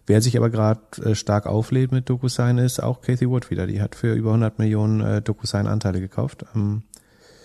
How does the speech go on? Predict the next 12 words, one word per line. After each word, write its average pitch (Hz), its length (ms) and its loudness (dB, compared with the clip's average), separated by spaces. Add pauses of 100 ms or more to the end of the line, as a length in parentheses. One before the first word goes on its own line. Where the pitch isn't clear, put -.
(240)
und 107 180 -4
kauft 107 320 0
da 110 60 4
jetzt 107 180 0
voll 110 220 0
in 110 120 2
die 110 360 0
sozusagen 107 460 -6
blutige 110 560 -2
Schneide 107 520 0
hinein. 110 560 0 (200)
Ähm, 107 420 0